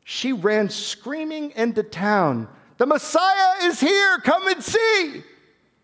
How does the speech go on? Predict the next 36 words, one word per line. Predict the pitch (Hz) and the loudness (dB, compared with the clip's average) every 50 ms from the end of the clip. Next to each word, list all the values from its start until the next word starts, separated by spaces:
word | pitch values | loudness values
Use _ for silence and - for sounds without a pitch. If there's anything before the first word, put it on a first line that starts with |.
| _ _ _ _ _ _ _ _ _ | _ _ _ _ _ _ _ _ _
And | - 175 | -6 -4
you | 175 240 | -2 0
know | 262 269 240 | 2 2 2
how | 226 254 254 | 2 2 2
many | 247 254 254 233 | 2 2 0 0
things | 247 240 247 247 226 | 0 0 0 0 0
she | - - - 233 | -2 -2 -2 -2
knew | 220 220 233 240 247 240 | 0 2 2 4 4 2
about | 226 196 226 226 220 | 2 2 2 0 0
the | 220 | -2
Messiah | 208 208 208 - 226 220 226 247 254 262 254 233 - - - - - | -2 -2 0 0 2 2 2 2 2 0 -2 -4 -6 -14 -16 -10 -6
at | 185 180 | -4 -2
that | 220 220 233 226 - | 0 0 -2 -2 -2
point? | - 220 240 254 262 262 - - - - _ _ _ _ _ _ _ _ - _ | 0 0 2 0 0 -4 -8 -16 -20 -20 _ _ _ _ _ _ _ _ -20 _
One | - 165 214 277 330 302 226 | -2 0 0 2 2 0 -2
thing, | - - 285 302 247 147 104 87 92 - - _ _ _ _ _ | -2 0 2 2 2 0 -2 -6 -10 -16 -20 _ _ _ _ _
"He | - 269 | -2 0
was | 269 226 220 208 220 | 2 2 0 0 2
there, | 226 247 277 269 226 185 175 170 - - | 0 2 2 4 2 2 2 0 -4 -4
come | - 220 226 220 | 0 0 2 2
and | 220 208 - | 0 -2 -2
see." | - - 262 247 160 113 - - - _ _ _ _ _ _ _ _ _ _ _ _ _ _ _ _ _ _ _ _ _ _ _ _ _ _ _ _ _ | -4 -4 -2 -2 -2 -4 -6 -14 -20 _ _ _ _ _ _ _ _ _ _ _ _ _ _ _ _ _ _ _ _ _ _ _ _ _ _ _ _ _
She | - - 220 | -8 -4 -2
was | 226 240 226 180 | 0 0 0 0
not | 214 269 277 285 302 - | 2 2 2 2 0 -2
a | 220 | -4
theologically | - - - 285 277 254 247 254 254 254 254 185 226 233 - 233 233 | -6 -4 -2 0 0 2 2 2 2 2 0 -2 -4 -4 -2 -2 -2
trained, | - - - - 240 240 240 233 233 233 233 226 | -2 -4 -2 -2 0 2 2 2 2 2 0 2
you | 220 | 2
know, | 214 214 214 | 2 2 2
she | 214 - 226 | 0 0 0
wasn't | 220 247 240 254 240 208 | 0 0 0 0 -2 -2
gonna | 254 247 247 | 0 0 0
engage | 233 254 240 226 180 165 - 226 240 247 254 240 190 | 0 0 0 0 0 0 0 0 2 0 0 -2 -2
with | 226 - | -2 -2
people, | - 226 233 226 240 226 | 0 0 0 2 0 -2